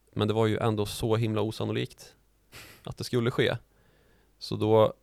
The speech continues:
eh, resonerar Tage Danielsson att man kan ifrågasätta om det verkligen har skett, eh,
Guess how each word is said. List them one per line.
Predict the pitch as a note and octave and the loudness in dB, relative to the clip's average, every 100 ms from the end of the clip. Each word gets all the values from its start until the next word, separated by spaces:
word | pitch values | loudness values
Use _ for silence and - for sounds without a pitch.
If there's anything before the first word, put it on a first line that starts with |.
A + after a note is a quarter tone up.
| _ - | _ -2
eh, | G2+ G2+ | 2 2
resonerar | G#2+ A2 G2+ G2 | 2 2 2 4
Tage | A2 G#2 | 2 2
Danielsson | G2+ G2+ G2+ | 2 2 -2
att | G#2 | -2
man | G2+ | -2
kan | G#2 | -2
ifrågasätta | G#2 A#2 A2+ G#2 - | -2 -2 -2 -4 -2
om | G2+ | 2
det | |
verkligen | G#2 G2+ G#2 | 2 2 2
har | B2 D#3 | 4 4
skett, | - - - - _ _ _ _ _ | 2 -8 -12 -20 _ _ _ _ _
eh, | - | -10